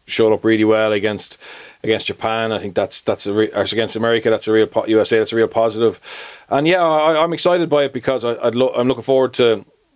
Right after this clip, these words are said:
you know, this new competition, uh, domestically, um, and to seeing where the team are. I, I, I'd like to hope we made progress. Um, with,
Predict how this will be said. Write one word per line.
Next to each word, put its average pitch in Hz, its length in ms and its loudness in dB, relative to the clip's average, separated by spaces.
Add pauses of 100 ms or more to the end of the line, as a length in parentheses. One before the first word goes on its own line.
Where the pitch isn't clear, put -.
(140)
you 131 100 -2
know, 98 140 0
this - 220 -6
new 127 140 0
competition, 117 600 -2
uh, 101 460 0
domestically, 127 760 -2 (440)
um, 110 800 0
and 117 220 -4
to - 100 -12
seeing 127 360 -2
where 123 140 2
the 113 60 -6
team 123 280 -2
are. 123 300 0
I, - 460 -4
I, 110 60 -4 (120)
I'd 110 80 0
like 120 160 -2
to 110 60 -6
hope 120 200 0
we 117 100 2
made 110 200 -2
progress. 120 720 0
Um, 104 560 -2 (600)
with, 104 200 0